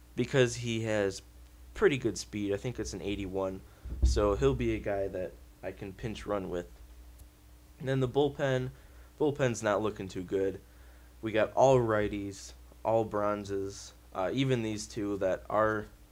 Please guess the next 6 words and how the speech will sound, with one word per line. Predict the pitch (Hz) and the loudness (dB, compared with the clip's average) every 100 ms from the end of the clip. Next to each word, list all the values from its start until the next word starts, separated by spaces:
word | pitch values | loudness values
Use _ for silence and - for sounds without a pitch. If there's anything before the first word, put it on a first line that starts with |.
| - - | -20 -20
currently | - 127 135 127 | -2 0 0 -2
commons | 120 135 117 123 127 127 | -4 0 0 0 -4 -6
because | 104 117 95 | -10 -8 -6
they're | 95 101 | -2 -2
inside | 101 - 98 98 | -4 -4 -4 0
edge. | 101 98 101 | 0 -2 -4